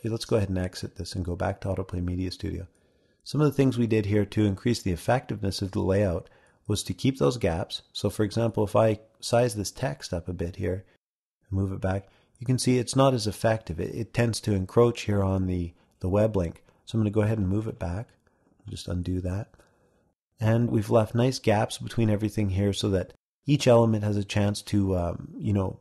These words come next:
do what it has to do without being, uh, crowded by other elements. And in addition to that, we've also used color to delineate some of the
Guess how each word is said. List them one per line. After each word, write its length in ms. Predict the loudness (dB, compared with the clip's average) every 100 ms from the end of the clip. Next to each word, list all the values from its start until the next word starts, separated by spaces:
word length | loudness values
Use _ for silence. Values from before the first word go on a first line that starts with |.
| _ _ -2
do 160 | 2 6
what 140 | 4
it 100 | 4
has 240 | 2 2 0
to 100 | 0
do 240 | 2 2
without 460 | 0 0 0 0 2
being, 340 | 4 4 2
uh, 180 | -2 -4
crowded 440 | 2 4 4 2
by 160 | 0 2
other 220 | 2 2
elements. 460 | 2 2 0 -6 -14 _ _ _ _ _ _ _ _ _ _ _ 0
And 100 | 2
in 140 | 2
addition 360 | 2 2 2 -2
to 60 | 0
that, 220 | 0 0
we've 160 | 0
also 260 | 0 0 0
used 220 | -2 -4
color 400 | -2 2 2 -2 _ _ _ _ _ -4
to 280 | 2 2
delineate 600 | 2 2 2 2 0 -4
some 180 | -4 -4
of 60 | -4
the 180 | -4